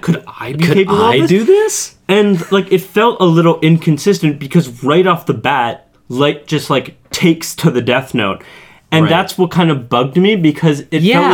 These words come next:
Speaker 1: like if
Speaker 2: you're
Speaker 1: this is
Speaker 2: right.
Speaker 1: what Light was like without the Death Note, he should have been a little bit more apprehensive to use the Death Note.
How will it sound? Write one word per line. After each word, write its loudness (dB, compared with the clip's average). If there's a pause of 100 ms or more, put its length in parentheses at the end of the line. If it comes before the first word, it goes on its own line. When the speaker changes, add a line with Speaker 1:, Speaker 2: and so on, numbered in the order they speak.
Speaker 1:
like -10
if 0
Speaker 2:
you're 4
Speaker 1:
this 2
is 2
Speaker 2:
right. -4
Speaker 1:
what 0
Light 0
was -2
like -2
without -2
the -4
Death -4
Note, 0 (260)
he -2
should 0
have 0
been 2
a 2
little 0
bit -2
more 0
apprehensive -6
to -6
use -2
the 0
Death -2
Note. -2